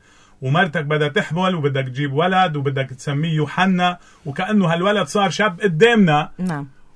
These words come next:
Speaker 1: وقف يوحنا بوجه كلمة الله وقال له: "كيف يكون هذا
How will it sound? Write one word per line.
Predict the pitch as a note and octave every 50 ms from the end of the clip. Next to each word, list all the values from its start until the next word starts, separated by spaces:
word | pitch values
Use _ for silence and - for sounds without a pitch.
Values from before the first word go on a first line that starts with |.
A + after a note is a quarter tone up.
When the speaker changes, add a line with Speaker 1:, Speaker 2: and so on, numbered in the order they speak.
| -
Speaker 1:
وقف | D3+ E3+ B3 A#3+ G3+ F#3 C#3 -
يوحنا | F3+ F#3 - - G#3 G#3 F#3 E3
بوجه | D3+ C#3+ E3+ G#3+ G3 D3+ C3+ -
كلمة | - G#3 A3+ A3 G#3+ G3+ - -
الله | F#3+ G3 F#3+ F3 E3+ E3+ E3+ F3 - _ - - _ _ -
وقال | C#3+ F3+ F#3+ F#3+ F#3
له: | F3 D#3+
"كيف | C#3 - G#3 G#3+ G#3 -
يكون | F#3+ F#3 F3+ D3 G3+ G3 F#3
هذا | F3 F#3 G3 F3+ F3+ F3+ F3 F3+